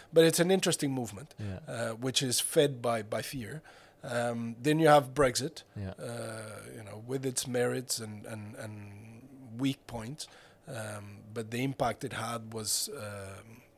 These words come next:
Speaker 1: direct impact,
Speaker 2: Yeah.
Speaker 1: was to increase, uh, anxiety against, uh, foreigners and, and just creating scapegoatism
Speaker 2: Mm-hmm.
Speaker 1: and so on and so forth, and
Speaker 2: Mm-hmm.
Speaker 1: creating isolationism, um,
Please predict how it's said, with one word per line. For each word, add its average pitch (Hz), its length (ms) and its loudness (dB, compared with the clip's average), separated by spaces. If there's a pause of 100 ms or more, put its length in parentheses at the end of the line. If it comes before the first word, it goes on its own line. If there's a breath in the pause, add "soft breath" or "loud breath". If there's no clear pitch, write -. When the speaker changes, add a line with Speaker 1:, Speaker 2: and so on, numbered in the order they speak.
(120)
Speaker 1:
direct 117 380 2
impact, 90 420 -10 (120)
Speaker 2:
Yeah. 98 160 -8 (240 loud breath)
Speaker 1:
was 117 240 -2
to 120 240 -4
increase, 120 800 -4 (360 loud breath)
uh, 104 560 -12 (720)
anxiety 120 840 0
against, 104 580 -8
uh, 104 260 -10
foreigners 110 920 -4
and, 98 260 -12 (400 loud breath)
and 101 340 -10
just - 300 -2
creating 120 480 -4
scapegoatism 110 920 -4
Speaker 2:
Mm-hmm. 101 320 -6
Speaker 1:
and 104 160 -10
so 113 160 -4
on 101 140 -10
and 98 80 -10
so 104 120 -10
forth, 98 320 -14
and 110 100 -4
Speaker 2:
Mm-hmm. 90 80 -4
Speaker 1:
creating 110 380 -4
isolationism, 104 840 -8 (640 loud breath)
um, 135 500 4